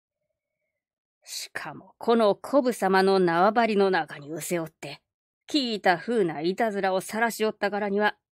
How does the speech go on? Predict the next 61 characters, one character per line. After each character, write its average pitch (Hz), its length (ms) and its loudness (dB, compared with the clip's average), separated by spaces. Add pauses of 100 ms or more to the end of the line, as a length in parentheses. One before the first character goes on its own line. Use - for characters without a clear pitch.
(120)
片 294 380 -2
手 233 240 -4
片 190 380 -6
足 - 180 -8
こ 214 180 -2
き 269 160 -2
お 233 60 2
っ 220 40 -6
て 220 160 -6
叩 247 320 0
き 226 40 -4
放 226 60 -2 (120)
す 202 80 -6
が 208 100 4
規 208 120 -4
則 196 220 -6
じ 160 80 -6
ゃ 165 60 -6
が、 180 220 -4 (440)
今 214 320 -2
度 202 160 4
ば 208 120 2
っ 214 80 -6 (160)
か 302 160 -6
り 277 120 -2
は 143 240 -4
こ - 160 -8
ら 165 140 -2
え 131 60 -14
て - 140 -20
や 131 100 -12
る。 151 160 -14 (680)
そ 196 200 2
の 180 220 0
代 185 200 0
わ 190 160 2
り 180 100 -2
に、 185 200 -2 (340)
こ 277 160 4
の 262 160 -2
子 - 140 -8
と 180 180 -2
そ 262 180 0
の 254 160 0
風 285 160 -4
呂 302 140 2
敷 240 240 -8
包 226 280 -2
み 196 100 2
を 214 100 -2
ば、 208 180 -2 (320)
文 190 340 2
句 185 220 -2
な 190 180 0
し 165 180 -10
に 151 180 -6
置 208 160 2
い 202 80 -6
て 180 160 -4
い 170 100 -4
け。 - 260 -16